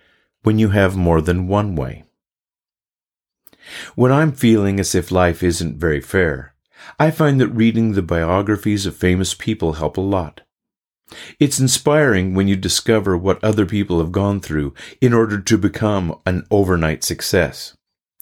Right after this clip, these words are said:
Almost every story reads something like this. Had a good idea or saw opportunity and worked hard, then went broke. Had a great idea.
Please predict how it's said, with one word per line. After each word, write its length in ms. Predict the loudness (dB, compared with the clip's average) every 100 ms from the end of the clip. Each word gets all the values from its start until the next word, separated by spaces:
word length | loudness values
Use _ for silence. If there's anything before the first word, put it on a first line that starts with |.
| _ -20 -20 -8 0
Almost 460 | 2 2 0 -4
every 300 | 0 0 2
story 480 | 0 0 2 2 0
reads 340 | -2 -4 -4 -4
something 380 | -4 -4 -4
like 220 | -2 -4 -2
this. 400 | -2 -2 -14 -18 _ _ _ _ _ _ _ _ -20 -20 -20 -4
Had 180 | 0 2
a 60 | 2
good 260 | 2 4
idea 580 | 4 2 2 2 2 -2 -4
or 140 | -4
saw 320 | 0 2 4 2
opportunity 640 | 0 -2 0 0 2 0
and 180 | -2 0
worked 300 | 0 0 -4
hard, 460 | 0 2 0 -4 -12 _ _ _ _ -20 -20 -10
then 300 | 0 2 2
went 220 | 0 0
broke. 460 | 0 0 -2 -10 -20 _ _ _ _ _ -20 -4
Had 200 | 0 2
a 60 | 2
great 320 | 2 4 4
idea. 680 | 2 2 2 0 0 -4